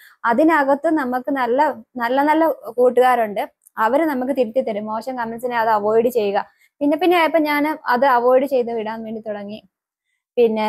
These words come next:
നമുക്ക് ഒരുപാട് മോശം വരുമ്പോഴത്തേക്ക് നമുക്കത് YouTube-നകത്ത് ഓപ്ഷൻ ഉണ്ട്, അത് ഡിലീറ്റ് ചെയ്ത് കളയാൻ വേണ്ടിയിട്ടുള്ള, അല്ലെങ്കിൽ ഹൈഡ് ചെയ്യാനുള്ള ഓപ്ഷൻസ് ഉണ്ട്. അപ്പൊ അതൊക്കെ നമുക്ക് യൂസ് ചെയ്യാം. അപ്പൊ അതൊക്കെ തന്നെയായിരുന്നു. പിന്നെ അത് കഴിയുമ്പം എല്ലാ,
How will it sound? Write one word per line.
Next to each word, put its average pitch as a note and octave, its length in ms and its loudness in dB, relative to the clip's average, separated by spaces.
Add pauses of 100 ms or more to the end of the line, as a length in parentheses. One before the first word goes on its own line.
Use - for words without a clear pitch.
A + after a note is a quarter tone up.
(120)
നമുക്ക് A#3 320 0
ഒരുപാട് C4 420 4
മോശം C#4 320 -2
വരുമ്പോഴത്തേക്ക് C4+ 460 -4
നമുക്കത് B3 400 -4
YouTube-നകത്ത് B3 560 -2
ഓപ്ഷൻ A#3 380 -2
ഉണ്ട്, G#3+ 160 -6
അത് A3 180 0 (400)
ഡിലീറ്റ് A#3+ 260 2
ചെയ്ത് A#3 160 4
കളയാൻ F#3+ 300 0
വേണ്ടിയിട്ടുള്ള, F#3 440 -8 (680)
അല്ലെങ്കിൽ A3+ 340 2
ഹൈഡ് C#4+ 360 2
ചെയ്യാനുള്ള A3 480 2 (120)
ഓപ്ഷൻസ് A3 420 -4
ഉണ്ട്. G#3 280 -10
അപ്പൊ C4 180 -6
അതൊക്കെ C4 220 -2
നമുക്ക് A#3 260 -4
യൂസ് G#3 220 -4
ചെയ്യാം. G#3+ 320 -8 (460)
അപ്പൊ C#4 160 -2
അതൊക്കെ D#4+ 280 2 (100)
തന്നെയായിരുന്നു. B3 360 0 (380)
പിന്നെ D4+ 160 -4
അത് E4+ 120 2
കഴിയുമ്പം E4+ 360 2 (400)
എല്ലാ, B3 300 0